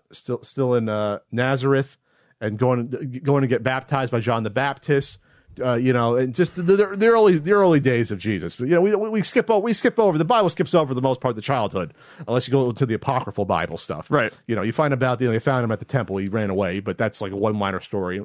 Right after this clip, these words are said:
Speaker 1: in the, in the four Gospels. But, like, I think this is gonna be <laughs> entertaining. I would actually play this.
Speaker 2: So I, uh,
Speaker 1: Uh,
Speaker 2: well, there's, there's a, there's a trailer, right?
Speaker 1: Yes.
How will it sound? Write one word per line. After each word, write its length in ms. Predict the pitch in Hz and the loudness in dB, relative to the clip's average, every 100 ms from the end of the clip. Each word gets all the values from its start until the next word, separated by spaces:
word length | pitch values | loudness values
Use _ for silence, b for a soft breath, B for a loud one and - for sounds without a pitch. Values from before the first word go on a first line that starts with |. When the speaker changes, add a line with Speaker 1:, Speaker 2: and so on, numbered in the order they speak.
| - | -10
Speaker 1:
in 80 | 101 | -10
the, 100 | 101 | -8
in 80 | 95 | -8
the 80 | |
four 240 | - 113 95 | -6 -4 -2
Gospels. 420 | 92 87 - 104 B B B _ | -2 -4 -4 -8 B B B _
But, 140 | 147 | 0
like, 300 | 151 147 127 _ _ _ _ _ _ _ _ _ _ - | 2 2 -2 _ _ _ _ _ _ _ _ _ _ -6
I 120 | 165 | -2
think 120 | 202 208 | 0 0
this 80 | 156 | 2
is 60 | |
gonna 260 | 143 - 156 | 0 0 -2
be 40 | |
<laughs> 40 | - | 0
entertaining. 440 | 151 - 160 120 | -2 -2 -4 -2
I 80 | 127 | -2
would 160 | 147 139 | 0 -2
actually 240 | 135 120 | -4 -8
play 200 | - 101 | -6 -6
this. 180 | 87 143 | -6 -10
Speaker 2:
So 280 | - 247 214 | -2 0 2
I, 300 | - 214 226 | 2 2 2
uh, 100 | - | 2
Speaker 1:
Uh, 240 | 180 175 113 | 2 2 0
Speaker 2:
well, 100 | 156 | 2
there's, 180 | 180 160 | 2 2
there's 220 | 180 180 | 2 2
a, 80 | 170 | 2
there's 200 | 190 190 | 2 2
a 60 | |
trailer, 600 | 165 - 156 107 92 107 - _ | 0 0 0 0 -4 -6 -8 _
right? 280 | 135 123 123 - 120 | -2 0 0 -4 -6
Speaker 1:
Yes. 360 | 95 82 - | -4 -4 -8